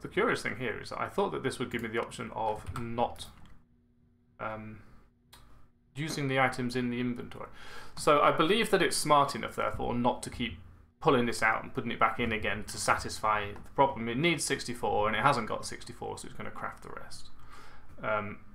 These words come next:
but you'll see now that these should be available in this inventory. Thus, we can keep a stack of something, and if we wanted to,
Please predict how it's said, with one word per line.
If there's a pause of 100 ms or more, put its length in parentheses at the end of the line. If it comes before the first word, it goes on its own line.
(580)
but
you'll
see
now
that
these
should
be
available (460)
in
this
inventory. (760)
Thus,
we
can
keep
a
stack
of
something,
and
if
we
wanted
to,